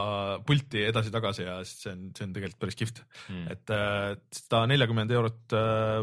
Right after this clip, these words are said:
Speaker 1: ma arvan, et isegi võib-olla täitsa väärt, et seal ikka seda sisu nagu on ja et, et, et probleem vist siiamaani on see, et neid kasutajate tehtud leveleid on raske leida.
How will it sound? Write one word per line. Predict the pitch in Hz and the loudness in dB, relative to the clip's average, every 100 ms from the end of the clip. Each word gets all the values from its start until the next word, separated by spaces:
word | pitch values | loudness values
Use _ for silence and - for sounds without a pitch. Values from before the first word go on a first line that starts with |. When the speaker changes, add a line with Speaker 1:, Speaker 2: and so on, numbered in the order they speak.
| 98 | -4
Speaker 1:
ma | 107 107 | -6 -2
arvan, | 113 110 107 | 0 0 -2
et | 104 - | -6 -6
isegi | 113 104 | -4 -4
võib-olla | 101 107 92 101 | -4 -4 -2 -2
täitsa | 101 104 - | -2 -2 0
väärt, | 107 104 98 | 2 2 -2
et | 85 | -6
seal | 92 95 | -6 -6
ikka | 92 92 | -8 -10
seda | 92 95 | -8 -6
sisu | 113 110 92 | -4 -4 -4
nagu | 90 95 | -4 -2
on | 101 85 | -2 -2
ja | 78 82 | -4 -8
et, | - | -10
et, | - - - - 110 | -14 -14 -16 -10 -8
et | 101 _ | -8 _
probleem | 127 151 160 | 6 8 6
vist | 113 - | 4 2
siiamaani | 139 123 117 104 | 2 4 4 4
on | |
see, | 127 107 | 4 2
et | - 101 | 0 -2
neid | 101 101 - - 120 123 | -2 -4 -6 -6 -6 2
kasutajate | 139 127 101 98 | 2 2 -2 2
tehtud | 123 143 - 92 | 2 2 0 -2
leveleid | 101 87 82 | 0 -2 -4
on | 82 92 | -6 -6
raske | - | -8
leida. | 98 101 | -10 -12